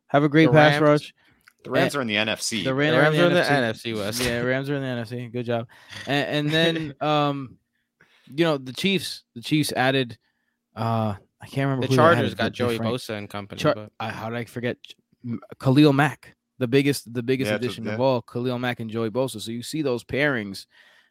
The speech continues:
Speaker 1: uh, and in
Speaker 3: Frank
Speaker 1: the
Speaker 3: Clark
Speaker 1: A F C
Speaker 3: in
Speaker 1: East
Speaker 3: Kansas
Speaker 1: and
Speaker 3: City, like, Kansas
Speaker 1: Frank
Speaker 3: City
Speaker 1: Clark,
Speaker 3: can rush
Speaker 1: right.
Speaker 3: the passer.
Speaker 1: There's some good, there's some good pass rushers in this league, in this division. This division is definitely built to, uh, as
Speaker 3: This
Speaker 1: a
Speaker 3: division
Speaker 1: quarterback
Speaker 3: also
Speaker 1: and
Speaker 3: is
Speaker 1: attack the quarterback
Speaker 3: stacked
Speaker 1: league.
Speaker 3: on offensive line too, though.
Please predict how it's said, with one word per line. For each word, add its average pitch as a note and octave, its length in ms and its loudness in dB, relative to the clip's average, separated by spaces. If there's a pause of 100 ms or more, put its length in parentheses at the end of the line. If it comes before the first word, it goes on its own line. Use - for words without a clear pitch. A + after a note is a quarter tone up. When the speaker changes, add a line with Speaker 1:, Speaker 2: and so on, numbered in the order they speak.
(160)
Speaker 1:
uh, G2 260 -10 (100)
and G#2+ 420 -8
in A2 100 -8
Speaker 3:
Frank B2 220 0
Speaker 1:
the A#2 40 0
Speaker 3:
Clark A2+ 120 2
Speaker 1:
A A2+ 40 2
F A2+ 40 -2
C A2+ 60 -4
Speaker 3:
in A#2 60 -2
Speaker 1:
East A#2+ 120 0
Speaker 3:
Kansas G2+ 200 -4
Speaker 1:
and G2+ 60 -8
Speaker 3:
City, A2 200 -2
like, A#2 140 -2
Kansas G3+ 140 -2
Speaker 1:
Frank A#2+ 180 2
Speaker 3:
City A2+ 80 -2
Speaker 1:
Clark, C#3+ 200 6
Speaker 3:
can F2 80 -4
rush C#3 100 6
Speaker 1:
right. E3+ 260 6
Speaker 3:
the D#2+ 60 -12
passer. E2+ 380 -10
Speaker 1:
There's C#3 280 8
some D#3+ 200 -2
good, C3 280 4
there's A2+ 220 0
some C3 180 -6
good A2 320 -2
pass A2 340 -2
rushers A2+ 520 -4
in A#2 100 -8
this A2+ 180 -6
league, A2+ 440 -4
in A#2+ 100 -4
this A#2 220 -8
division. A2+ 500 0
This A2 140 -4
division A#2 340 -4
is A2 80 -4
definitely A2+ 320 -4
built G#2+ 300 -2
to, G2 340 -6
uh, F2+ 220 -8 (640)
as A#2+ 160 2
Speaker 3:
This - 80 -2
Speaker 1:
a - 40 -4
Speaker 3:
division C3+ 140 2
Speaker 1:
quarterback B2+ 280 4
Speaker 3:
also B2 220 4
Speaker 1:
and A2 80 0
Speaker 3:
is F#2+ 100 -4
Speaker 1:
attack A#2 160 4
the - 120 -6
quarterback A#2+ 460 2
Speaker 3:
stacked G#2 60 -4
Speaker 1:
league. F2+ 220 -10
Speaker 3:
on G#2+ 160 -2
offensive G2+ 500 -2
line F#2 360 -2
too, G#2+ 300 -8
though. D2 280 -10